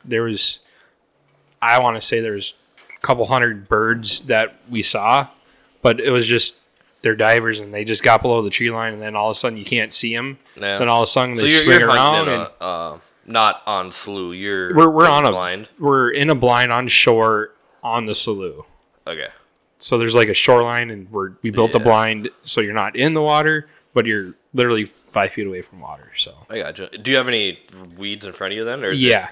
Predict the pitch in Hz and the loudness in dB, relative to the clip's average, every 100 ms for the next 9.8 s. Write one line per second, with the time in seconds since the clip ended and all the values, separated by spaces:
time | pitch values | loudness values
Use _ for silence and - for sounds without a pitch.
0 | - 123 117 107 92 85 123 123 123 131 | -2 -2 0 -2 -4 -4 0 2 4 2
1 | 104 107 92 92 90 90 95 87 92 98 | 0 -2 -2 -2 -6 -6 -8 -6 -6 -6
2 | 95 87 87 87 87 87 - - - 147 | -8 -10 -14 -14 -16 -16 -18 -4 6 8
3 | 135 127 87 107 139 131 135 135 - - | 8 4 -2 6 6 8 6 4 0 2
4 | 135 113 110 107 101 110 107 104 95 98 | 2 2 2 2 4 4 4 -2 -4 -6
5 | 107 120 123 - - _ _ _ 90 120 | -6 -6 -4 -6 -8 _ _ _ -20 -20
6 | - _ _ - - 117 104 87 _ _ | -20 _ _ -6 2 4 2 -2 _ _
7 | - 120 165 135 120 113 101 110 101 92 | 0 4 6 8 6 6 2 -2 -4 -6
8 | 85 101 110 120 110 120 104 98 101 - | -4 -4 -2 -2 -2 -4 -6 -4 -6 -6
9 | 101 127 127 117 110 104 110 95 | -8 -2 0 2 0 -2 -6 -10